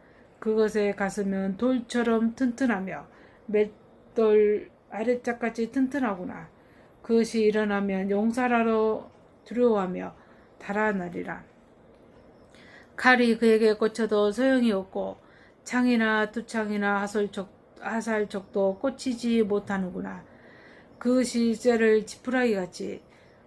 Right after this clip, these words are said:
놋을 썩은 나무같이 여기니 화살이라도 그것을 물리치지 못하겠고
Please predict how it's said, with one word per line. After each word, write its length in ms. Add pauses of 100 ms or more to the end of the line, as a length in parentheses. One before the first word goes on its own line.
놋을 500
썩은 460
나무같이 680
여기니 500 (540)
화살이라도 880
그것을 460
물리치지 800
못하겠고 760